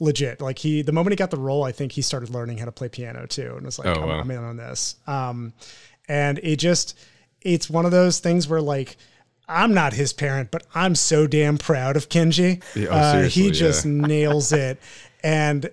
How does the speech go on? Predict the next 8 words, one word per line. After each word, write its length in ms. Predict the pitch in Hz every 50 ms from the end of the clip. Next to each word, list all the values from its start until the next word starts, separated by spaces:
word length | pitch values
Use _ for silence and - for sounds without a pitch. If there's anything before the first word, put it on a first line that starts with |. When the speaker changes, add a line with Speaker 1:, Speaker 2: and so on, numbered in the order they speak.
| -
Speaker 1:
you 340 | 247 247 254 233 180 160 156
can 140 | 151 175 170
see 260 | - - 180 170 170
in, 80 | 165 160
like, 260 | 160 151 147 143 - _
Ryuha's 500 | 147 143 147 156 165 156 170 175 147 147
eyes, 380 | 135 135 139 147 151 147 143
like, 180 | 156 139 135